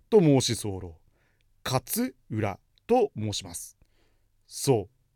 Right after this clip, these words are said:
勝浦、勝浦です。「砲丸笑って、式台な」とのたまえば、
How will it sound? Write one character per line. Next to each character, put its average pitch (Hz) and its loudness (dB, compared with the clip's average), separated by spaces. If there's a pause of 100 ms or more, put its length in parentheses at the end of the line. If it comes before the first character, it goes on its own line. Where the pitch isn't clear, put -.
(140)
勝 147 0
浦、 95 -6 (280)
勝 214 2 (180)
浦 107 -4
で 98 -4
す。 - -10 (1300)
「砲 151 8
丸 147 10
笑 135 10
っ - 2
て、 104 -4 (160)
式 - 0
台 151 12
な」 117 4 (160)
と 254 2
の 190 6
た 131 4
ま 107 0
え 87 -8
ば、 85 -18